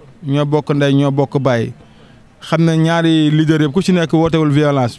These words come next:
surtout sunu leader, sunu leader muy Bamba Fall. Tey boo déggee tey ay, euh, message bi mu lâche,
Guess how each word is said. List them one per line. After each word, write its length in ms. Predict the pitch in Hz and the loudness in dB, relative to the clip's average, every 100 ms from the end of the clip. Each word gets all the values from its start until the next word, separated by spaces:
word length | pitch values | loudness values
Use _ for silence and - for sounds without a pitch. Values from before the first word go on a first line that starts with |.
| 123 | -12
surtout 300 | - 147 156 | -10 -6 -4
sunu 220 | 165 156 | -2 0
leader, 380 | 156 185 156 143 | 0 0 -2 -4
sunu 220 | - 151 | -2 0
leader 340 | 151 170 165 143 | 2 2 2 2
muy 240 | 139 139 | 2 0
Bamba 260 | 131 135 143 | 0 0 0
Fall. 300 | - 151 104 - - - - - - | 0 -2 -2 -8 -20 -20 -20 -20 -6
Tey 140 | 147 | -2
boo 200 | 139 170 | 2 0
déggee 320 | 160 170 165 165 | 2 0 0 0
tey 220 | 170 156 | 0 0
ay, 240 | 156 151 147 | 0 2 2
euh, 300 | 143 139 135 - - - | 2 0 -2 -6 -16 -4
message 340 | 170 180 170 | -2 0 0
bi 100 | 170 | 2
mu 60 | 175 | 2
lâche, 360 | 165 151 - | 0 -2 -6